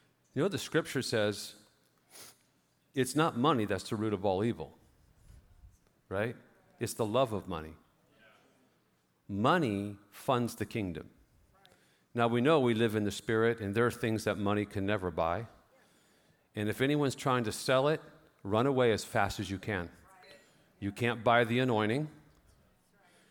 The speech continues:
You can't buy signs and wonders. You can't,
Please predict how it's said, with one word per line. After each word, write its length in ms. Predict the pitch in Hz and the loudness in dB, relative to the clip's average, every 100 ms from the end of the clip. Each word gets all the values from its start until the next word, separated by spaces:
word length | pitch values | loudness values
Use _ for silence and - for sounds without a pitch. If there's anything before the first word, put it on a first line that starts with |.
| _ | _
You 120 | 107 107 | -8 -6
can't 340 | - 120 120 | -2 -2 2
buy 220 | 117 117 | 2 2
signs 400 | - 120 113 110 | 2 0 0 0
and 120 | 127 | -2
wonders. 600 | 113 104 104 151 - - - - - _ - _ _ - - _ | 0 0 0 -2 -4 -12 -14 -20 -20 _ -20 _ _ -20 -20 _
You 120 | - 104 | -8 -6
can't, 320 | - 139 | 0 0